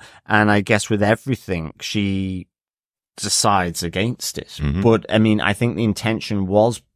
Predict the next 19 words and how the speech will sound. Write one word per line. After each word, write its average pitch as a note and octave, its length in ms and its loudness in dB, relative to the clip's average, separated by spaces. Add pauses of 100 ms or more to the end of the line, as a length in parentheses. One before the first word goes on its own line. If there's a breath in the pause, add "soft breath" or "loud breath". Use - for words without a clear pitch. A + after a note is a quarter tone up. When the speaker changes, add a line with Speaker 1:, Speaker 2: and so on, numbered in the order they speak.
Speaker 1:
to, G2+ 260 -4 (180)
to - 160 -4
go G2+ 240 4
there F#2 240 0
to - 140 -8
kill A#2+ 320 -2
him. D2+ 200 -8
I - 40 -4
mean, G#2 80 2
Speaker 2:
Yeah. - 60 2
Speaker 1:
the G#2 80 0
gun's C3 360 4
out. G2+ 380 2 (100)
She's G#2 220 -8
going G#2+ 280 4
in, F#2+ 280 -2 (180)
f-, - 300 -20 (100)
you A2 80 -2
know, F2 240 -2